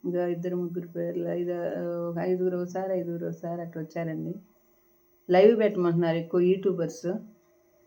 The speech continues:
లైవ్ పెడితే వాచింగ్ టైమ్ కలిసిద్ది. మీ అందరి ఆదరాభిమానాలతో తొమ్మిది వేల సబ్స్క్రైబర్ల దగ్గరలోకి వచ్చాను.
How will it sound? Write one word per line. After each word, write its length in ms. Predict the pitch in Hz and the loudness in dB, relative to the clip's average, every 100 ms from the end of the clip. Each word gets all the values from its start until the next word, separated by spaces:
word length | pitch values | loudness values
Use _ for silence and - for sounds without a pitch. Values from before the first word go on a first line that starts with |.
| _ _ _ _ - | _ _ _ _ 0
లైవ్ 300 | 180 196 214 | 4 6 6
పెడితే 280 | 208 202 226 | 6 2 2
వాచింగ్ 460 | 202 190 190 196 | 4 4 2 0
టైమ్ 260 | 190 185 180 | 2 4 4
కలిసిద్ది. 540 | 175 170 180 175 226 | -2 -2 -4 -2 -2
మీ 120 | 214 190 | -2 -2
అందరి 520 | 185 196 220 220 208 | -2 0 0 2 2
ఆదరాభిమానాలతో 1200 | 190 190 196 190 190 190 190 190 185 185 226 226 | 2 2 0 0 -2 -4 -4 -4 -6 -4 -2 -2
తొమ్మిది 400 | 214 190 185 180 | -2 -2 -2 0
వేల 220 | 190 208 | 0 0
సబ్స్క్రైబర్ల 640 | 208 185 185 190 185 175 | 0 -2 -4 -2 0 0
దగ్గరలోకి 540 | 165 165 165 180 175 170 | 0 0 -2 -2 -4 -6
వచ్చాను. 520 | - 156 147 165 240 | -8 -4 -4 -4 -6